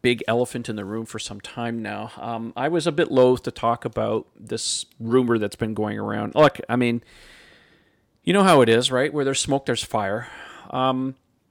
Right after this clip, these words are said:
we could probably talk about this now because we're almost at the end of a quarter, so hopefully what we talk about won't impact Tes-, Tesla's sales and deliveries. Um,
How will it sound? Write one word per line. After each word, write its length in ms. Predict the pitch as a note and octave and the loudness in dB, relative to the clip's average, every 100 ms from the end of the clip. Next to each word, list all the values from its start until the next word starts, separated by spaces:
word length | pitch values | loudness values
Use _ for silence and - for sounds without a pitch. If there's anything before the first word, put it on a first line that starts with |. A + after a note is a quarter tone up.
| _ _ _ _ - | _ _ _ _ -10
we 80 | D3 | -4
could 100 | C#3+ | 4
probably 220 | F3+ E3+ | 4 4
talk 200 | D3+ C3 | 4 2
about 200 | A#2+ A#2 | 2 0
this 200 | B2 - | 0 -4
now 180 | A2+ A2+ | -4 -6
because 280 | A2+ A#2+ A2 | -6 -6 -2
we're 160 | A2+ | -2
almost 340 | - C3 B2+ - | 0 0 0 -2
at 80 | A2 | -6
the 100 | A2 | -8
end 120 | G#2+ | -8
of 60 | - | -10
a 20 | |
quarter, 380 | - G#2+ G#2+ G#2+ | -6 -4 -4 -6
so 240 | - G#2+ | -4 -4
hopefully 420 | - B2+ B2+ B2 | -2 -2 -2 -4
what 160 | A2+ G2+ | -2 -2
we 100 | A2 | -4
talk 280 | - G#2+ G2+ | -4 -6 -4
about 240 | G#2+ G#2 | -6 0
won't 240 | A2+ A#2 | 2 2
impact 340 | A2 - G#2 - | 2 -4 -6 -4
Tes-, 220 | G#2 G#2+ | -8 -8
Tesla's 340 | - A2+ - A#2+ | -12 -12 -10 -8
sales 280 | A2+ G#2+ A2 | -6 -6 -6
and 80 | |
deliveries. 420 | G#2+ A#2 A#2 A#2 - - - - - - - - _ _ _ _ | -4 -2 -2 -4 -8 -18 -20 -20 -20 -20 -20 -20 _ _ _ _
Um, 400 | C#3+ C#3+ D3 D3 | 6 6 6 2